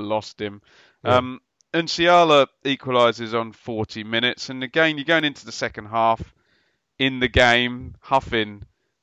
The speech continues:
Speaker 1: puffing. And here comes the Nsiala through Foresty area. And okay, we did this to death at the time. Red card or no red card, what happens next is <laughs> it's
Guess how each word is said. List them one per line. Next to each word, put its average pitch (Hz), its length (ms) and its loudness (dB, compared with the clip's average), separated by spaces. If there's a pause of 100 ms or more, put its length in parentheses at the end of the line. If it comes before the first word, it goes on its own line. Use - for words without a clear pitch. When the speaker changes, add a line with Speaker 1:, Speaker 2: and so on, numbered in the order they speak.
(160)
Speaker 1:
puffing. 113 640 -2
And 123 320 -2 (200)
here 147 220 0
comes 127 400 -2
the 120 440 0 (420)
Nsiala 123 840 4 (160)
through 117 460 0 (540)
Foresty 107 560 -2
area. 101 220 0
And 123 80 -4
okay, 117 240 2
we 117 120 -2
did 117 160 -2
this 104 160 -16
to - 80 -18
death 104 360 -2
at 104 100 -8
the - 80 -14
time. 98 460 -6 (480)
Red 196 260 4
card 135 500 8 (140)
or 127 160 2
no 135 180 4
red 120 360 2
card, 104 500 2 (960)
what 143 220 4
happens 135 420 -4
next 135 360 0
is - 220 -12
<laughs> - 40 -10
it's - 240 -6